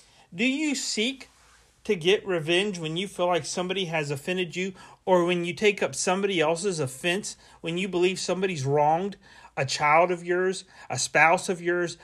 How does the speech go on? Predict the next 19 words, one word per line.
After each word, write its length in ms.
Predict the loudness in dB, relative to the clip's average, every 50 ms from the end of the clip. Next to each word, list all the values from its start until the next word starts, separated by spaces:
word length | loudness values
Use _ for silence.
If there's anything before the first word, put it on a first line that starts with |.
| -20 -14 -10
a 100 | -8 -6
sibling, 720 | -4 0 4 4 4 4 4 2 2 0 2 0 -2 -6 -10 -14 -20 _ _ _ _ _ _ -12 -6
a 240 | -2 0 0 0 -2
parent, 640 | -4 -4 0 2 4 4 4 4 2 0 -6 -14 -20 _ _ _ _ _ _ _ _ _ _ _ _ -4
a 80 | -4 -4
co-worker? 920 | -4 0 4 6 8 8 8 8 6 6 4 2 0 -2 -4 -4 -4 -10 _ _ _ _ _ _ _ _ _ _ _ _ _ _ _ _ _ _ _ _ _ _ _ _ _ _ _ _ _ _ _ _ _ _ _ _ _ _ -14
This 520 | -6 0 2 4 4 4 2 -2 -4 -6 -8 _ -4
is 460 | 0 0 2 2 0 0 -4 -8 -10 _ _ _ _ _
an 200 | -10 -10 -10 -8 -10 -2
aspect 580 | 0 2 2 2 0 -4 -4 -4 -4 -4 -6
of 100 | -8 -8
human 320 | -6 -6 -6 -4 -4 -4 -4
nature 280 | -6 -6 -6 -6 -4
that 180 | -4 -4 -4 -6
you 180 | -10 -12 -12
can 500 | -12 -8 -6 -4 -4 -2 -4 -6 -8 -10 -14 _ -8 -6
get 200 | -4 -4 -4 -6
victory 460 | -6 -6 -6 -6 -6 -6 -4 -2 0
over. 420 | 0 -2 -2 -4 -6 -12 -14 -14